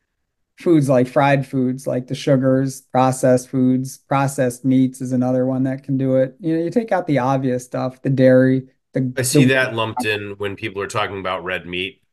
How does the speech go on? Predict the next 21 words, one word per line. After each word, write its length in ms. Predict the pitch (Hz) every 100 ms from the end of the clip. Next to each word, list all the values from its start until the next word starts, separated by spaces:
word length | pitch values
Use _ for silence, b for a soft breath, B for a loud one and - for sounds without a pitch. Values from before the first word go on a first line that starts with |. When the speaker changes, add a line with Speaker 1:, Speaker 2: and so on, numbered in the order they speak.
| _ _ _ _
Speaker 2:
I 80 | 90
like 220 | 90 90
the 80 | -
caveat 600 | - 92 90 92 92 92
in 160 | 90 90
there 240 | 92 90
that 120 | 82
it's, 340 | 78 76 - -
you 120 | - 82
know, 180 | 65 -
they're 460 | 76 80 85 85 92
talking 180 | 101 95
about 260 | 90 85
deli 280 | 82 87 90
roast 340 | 90 90 87
beef 220 | - 92 -
for 160 | 95
the 80 | 87
most 340 | 90 87 -
part, 320 | - 90 87 78
the 320 | 76 73